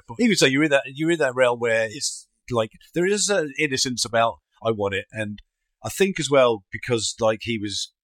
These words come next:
Speaker 2: ostensibly your step granddad.
Speaker 1: Yeah.
Speaker 2: Yeah, yeah. You kind of, like, well, he's, he's not gonna miss it, right? <laughs> And I know, as it turns out, he wasn't really an eighty-year-old man. He was a, he was a before sixty-year-old man who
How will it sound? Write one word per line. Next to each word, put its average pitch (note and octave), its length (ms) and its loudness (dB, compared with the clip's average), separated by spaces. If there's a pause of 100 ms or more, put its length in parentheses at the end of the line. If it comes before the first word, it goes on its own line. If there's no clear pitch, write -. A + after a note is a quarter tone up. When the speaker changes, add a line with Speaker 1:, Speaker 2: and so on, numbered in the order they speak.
Speaker 2:
ostensibly G#2 460 -2
your G2 200 -2
step - 280 0
granddad. C#3+ 480 2 (180)
Speaker 1:
Yeah. G#2 240 -16
Speaker 2:
Yeah, C3 120 2
yeah. G2+ 180 2 (480)
You D3 100 -16
kind A#3+ 280 0
of, F3+ 120 -4 (300)
like, D#3 240 4 (240)
well, F3+ 180 -10
he's, G#3+ 280 -6 (140)
he's E3+ 240 -4
not B2 140 4
gonna F#2 180 -8
miss E2+ 220 -4
it, A#2 160 -4
right? D#3+ 280 -8 (260)
<laughs> F3 100 -2 (340)
And E3+ 120 4
I G3 60 6
know, A#3 160 4
as C#3+ 180 4
it - 100 -6
turns D3 240 2
out, C3 140 6 (200)
he F3+ 140 0
wasn't F#3 320 4
really B2 240 2
an A#2+ 80 2
eighty-year-old A2 540 0
man. G2 120 -4
He A#2+ 80 -4
was A#2 140 -4
a, A#2+ 140 2 (320)
he C3+ 100 2
was B2+ 140 -4
a C3 80 -8 (320)
before D3+ 320 0
sixty-year-old A2+ 560 2
man A2 140 0 (220)
who B3+ 120 -2